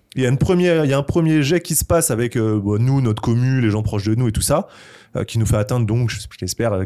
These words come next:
dix, quinze à peu près, quinze mille, ouais, ça me semble pas déconnant. Et ensuite, un deuxième truc, un deuxième temps où, genre, du coup, les gens se disent, euh, « Ok, putain, ça monte, c'est cool, les gens ont le temps d'en parler, nous, on a le temps de recommuniquer dessus. »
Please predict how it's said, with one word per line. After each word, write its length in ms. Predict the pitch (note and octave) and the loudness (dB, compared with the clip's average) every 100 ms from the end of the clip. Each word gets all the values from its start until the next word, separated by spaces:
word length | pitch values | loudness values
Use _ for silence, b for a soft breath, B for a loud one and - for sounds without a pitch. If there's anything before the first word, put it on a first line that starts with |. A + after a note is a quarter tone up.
| - | -6
dix, 320 | G#2+ G#2+ A#2 - | -8 -4 -2 -2
quinze 300 | - C3 F#2+ | -2 -2 0
à 20 | |
peu 140 | G#2 | -2
près, 160 | - C3+ | -2 -2
quinze 240 | G2+ F#2+ | -2 -2
mille, 120 | C3+ | 0
ouais, 80 | D#3 | -2
ça 120 | - | -4
me 60 | F2+ | -6
semble 280 | G#2 G2 F#2+ | -6 -4 -4
pas 120 | G#2+ | -2
déconnant. 420 | G2+ A2 A#2 F3 - _ - _ _ _ _ - B B B B | -2 -2 -2 -4 -8 _ -20 _ _ _ _ -16 B B B B
Et 100 | B2+ | -4
ensuite, 400 | A#2+ A2 D#3 F3 | -2 0 -2 -2
un 100 | A#2 | -2
deuxième 460 | G#2+ A2 D3 C3+ B2+ | -2 0 0 0 -2
truc, 240 | - F3+ | -2 -4
un 100 | A2+ | -2
deuxième 400 | G2+ C3 C3 C#3 | -2 -2 0 -2
temps 140 | C3 E3+ | 0 0
où, 80 | G#2 | 0
genre, 260 | C3 A#2+ | 0 -2
du 120 | G2+ | -4
coup, 140 | - D3+ | -4 -2
les 80 | G#2+ | 0
gens 120 | C3 | 0
se 60 | A2+ | -2
disent, 240 | C3+ G#2+ | -4 -2
euh, « 180 | G2 G#2+ _ _ _ - | -4 -6 _ _ _ -10
Ok, 60 | |
putain, 160 | - C#3 | -6 -6
ça 280 | - - G2+ | -6 -6 -4
monte, 360 | A2+ D#3+ F3 - _ _ | 0 0 -2 -6 _ _
c'est 160 | - | -8
cool, 340 | G#2+ D3 E3 E3 | -4 0 0 0
les 60 | G2+ | -2
gens 80 | A#2+ | -4
ont 60 | |
le 40 | A2 | -2
temps 120 | D#3+ | -2
d'en 100 | C#3+ | -2
parler, 480 | - B2+ D3 E3+ E3+ B - | 0 0 2 0 0 B -6
nous, 80 | A#2+ | -2
on 40 | |
a 60 | G2+ | -2
le 60 | |
temps 140 | G#2+ C#3+ | -2 -2
de 60 | |
recommuniquer 680 | G#2 C#3 - D3+ C#3 C#3 C#3 | 0 0 0 0 0 0 -2
dessus. » 400 | B2 - E3+ | -2 -2 -2